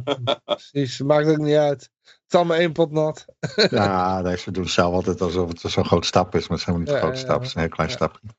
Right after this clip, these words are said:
Speaker 2: Ja, ja, ja. Ja. Dus, eh, we hebben een D zesenzestig in de uitzending gehad. Dus,
Speaker 3: Nou,
Speaker 2: ja.
Speaker 3: wel mooi.
Speaker 2: Ja. Maar we kunnen wel een keer,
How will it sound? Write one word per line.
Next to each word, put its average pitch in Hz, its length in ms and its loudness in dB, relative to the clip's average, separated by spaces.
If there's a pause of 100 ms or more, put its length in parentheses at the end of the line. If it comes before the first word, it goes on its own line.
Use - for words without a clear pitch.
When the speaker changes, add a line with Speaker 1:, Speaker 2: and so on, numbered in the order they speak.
(340)
Speaker 2:
Ja, 120 220 -8
ja, 120 140 -8 (100)
ja. 127 100 -8 (440)
Ja. - 160 -2 (420)
Dus, 127 240 -6
eh, 156 180 4
we 165 60 2
hebben 220 240 2
een 196 60 -2
D 180 180 4
zesenzestig 135 640 -2
in 147 80 6 (140)
de 127 60 2
uitzending 123 480 2
gehad. 113 480 -4 (140)
Dus, 113 260 -4
Speaker 3:
Nou, 156 140 0
Speaker 2:
ja. 107 60 0
Speaker 3:
wel 82 80 2
mooi. 113 260 2 (480)
Speaker 2:
Ja. 131 180 -4 (460)
Maar 190 200 4
we 214 60 0
kunnen 214 280 6
wel 208 140 4
een 180 80 0
keer, 165 460 4